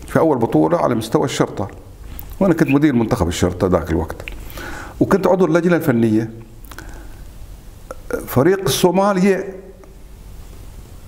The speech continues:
البطولة، يوم اجتمعنا وياه، جايبين كرة طائرة، مو كرة يد. "تعالوا يا ولد الحلال، انتوا شلون جايين كرة طائرة؟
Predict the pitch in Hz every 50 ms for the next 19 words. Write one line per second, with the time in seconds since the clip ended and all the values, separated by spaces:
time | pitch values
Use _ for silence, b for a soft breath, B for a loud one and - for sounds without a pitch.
0 | - - - - - - - - - - 123 117 123 135 135 120 113 127 131 -
1 | - - - - - - - - - - - - - - - - - - - -
2 | - - - - - - - - - - - - - - - - - - - 110
3 | 101 110 - - 180 170 196 196 196 190 180 175 165 151 131 139 151 - - -
4 | - - - - - - - - - - - - - - - - - - - -
5 | - - - - - - - - - - - 160 135 127 117 135 147 135 156 160
6 | 175 170 - - 190 196 175 151 151 151 151 - - - - - - - - -
7 | - - - - - - - - - - - - - - - - - - 196 -
8 | - 208 233 - - - 208 165 - - - - - B B B B B B B
9 | B B B B B B B B B - - - - - - - 151 160 180 180
10 | 180 175 175 175 156 156 - 165 165 165 165 160 151 - - - - - - -
11 | - - - - - - - - - - - - - - - - - - - -
12 | - - 127 - - 147 170 190 196 208 220 196 220 208 208 202 214 - 190 185
13 | 175 165 165 156